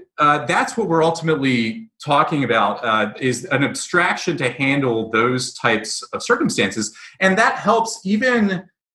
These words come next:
uh, non-A P I developers, right? Because Graffiti is gonna handle all that for you. When you send all that down to the server, you're not gonna have accepts nested attributes. We don't touch it at all. It's not a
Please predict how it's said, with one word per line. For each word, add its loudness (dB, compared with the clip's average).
uh, 2
non-A 2
P -2
I 2
developers, -2
right? 0
Because -4
Graffiti 0
is 0
gonna 2
handle 2
all 2
that -2
for -10
you. -10
When 4
you 2
send 2
all 4
that 0
down 0
to -2
the -2
server, 0
you're 2
not 2
gonna -2
have 0
accepts -4
nested -4
attributes. -2
We 2
don't 0
touch -2
it -2
at 0
all. 4
It's -6
not 2
a -4